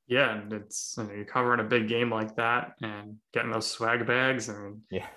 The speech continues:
Speaker 1: can't, can't beat that.
Speaker 2: <laughs>
Speaker 1: So
Speaker 2: Yeah.
Speaker 1: from there, how did you ultimately end up with Newsday?
Speaker 2: Well, I, you know, I, I didn't feel like I was gonna get a, a full-time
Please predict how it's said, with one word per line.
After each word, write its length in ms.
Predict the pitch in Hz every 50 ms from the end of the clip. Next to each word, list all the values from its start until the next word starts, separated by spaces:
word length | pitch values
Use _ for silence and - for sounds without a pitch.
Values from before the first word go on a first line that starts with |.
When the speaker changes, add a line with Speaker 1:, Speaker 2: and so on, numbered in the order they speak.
| - - -
Speaker 1:
can't, 260 | 127 127 131 131 139
can't 280 | - 131 127 127 127
beat 220 | - 135 120 - -
that. 400 | 127 135 135 117 - - - -
Speaker 2:
<laughs> 0 |
Speaker 1:
So 440 | - - 127 123 123 123 123 120 -
Speaker 2:
Yeah. 60 | 117 - - - -
Speaker 1:
from 240 | - - 127 120 120
there, 260 | 139 170 180 156 131
how 160 | 120 127 127
did 140 | 135 127 127
you 80 | 135 131
ultimately 340 | 127 127 131 127 123 120 117
end 180 | 120 117 113
up 220 | 120 113 117 - -
with 260 | 113 110 113 - -
Newsday? 520 | 117 117 131 139 131 110 107 120 101 101 - _ _ _ _ _ _ _ _ _ _ - - - - - _
Speaker 2:
Well, 300 | - 170 165 165 165 -
I, 200 | - 151 - - - -
you 120 | - 151 147
know, 100 | 139 139
I, 160 | 135 131 -
I 80 | - 143
didn't 200 | 143 165 165 151
feel 240 | - - 160 147 135
like 160 | 131 123 -
I 80 | 127 120
was 160 | 120 117 101
gonna 180 | 135 113 110
get 240 | 95 117 113 110 104 -
a, 280 | 101 101 101 98 - 87
a 40 | 95
full-time 600 | - - 113 104 - - 104 95 95 92 95 -